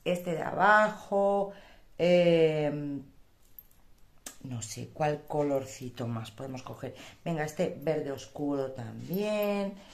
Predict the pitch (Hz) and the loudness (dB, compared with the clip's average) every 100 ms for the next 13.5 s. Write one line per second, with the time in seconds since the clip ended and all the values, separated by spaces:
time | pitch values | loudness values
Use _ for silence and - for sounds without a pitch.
0 | - - _ 165 180 175 - 185 190 202 | -20 -20 _ 2 4 6 4 2 -2 0
1 | 180 160 147 - 143 151 160 - 196 202 | 0 2 0 -2 -6 -4 -6 -2 2 4
2 | 202 185 196 196 190 - - - - - | 2 2 4 4 2 -6 -18 -20 -8 4
3 | 190 190 190 185 185 175 175 175 180 180 | 8 10 8 6 2 -2 -2 -2 -2 0
4 | 202 208 208 214 214 - - 190 180 170 | 2 2 2 0 -2 -8 -6 -2 0 2
5 | 160 156 147 - - - - - - - | 2 0 -4 -12 -20 -20 -20 -20 -20 -20
6 | - - - - - - - - - - | -20 -20 -20 -20 -20 -20 -20 -20 -20 -20
7 | - - - - - - - - - - | -20 -20 -16 -16 -16 -18 -20 -20 -20 -20
8 | - - - - 120 123 120 - - 117 | -20 -20 -20 -14 -12 -12 -14 -16 -20 -18
9 | 117 120 151 - 262 - - 160 143 - | -18 -18 -16 -12 -12 -14 -18 -16 -14 -10
10 | 147 139 139 139 156 - - - - - | -10 -8 -8 -6 -8 -12 -16 -20 -20 -8
11 | 156 - 135 - 147 - - - 554 539 | -8 -6 -10 -8 -8 -8 -16 -14 -10 -8
12 | - - - - - - 175 226 - 254 | -10 -16 -18 -18 -16 -8 -4 -4 -4 -2
13 | 180 175 175 160 | 0 2 0 -2